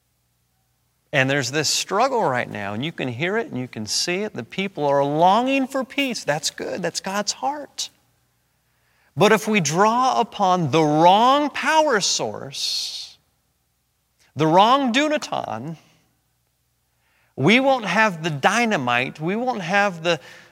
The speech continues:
the weight and the capacity and the ability to bring peace to all people. In fact, in a different example, there's some people who believe that, you know, peace can come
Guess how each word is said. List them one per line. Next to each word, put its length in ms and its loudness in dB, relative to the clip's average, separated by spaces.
the 200 2
weight 460 2
and 180 2
the 60 2
capacity 720 -2
and 180 -2
the 140 0
ability 920 -2
to 100 -4
bring 300 0
peace 360 -6
to 80 -4
all 160 -2
people. 460 -14
In 100 -2
fact, 280 2
in 60 -4
a 40 -2
different 300 -4
example, 360 -4
there's 160 -4
some 160 -4
people 380 -8
who 180 -8
believe 540 -4
that, 140 -4
you 100 0
know, 120 2
peace 480 0
can 240 -4
come 720 -2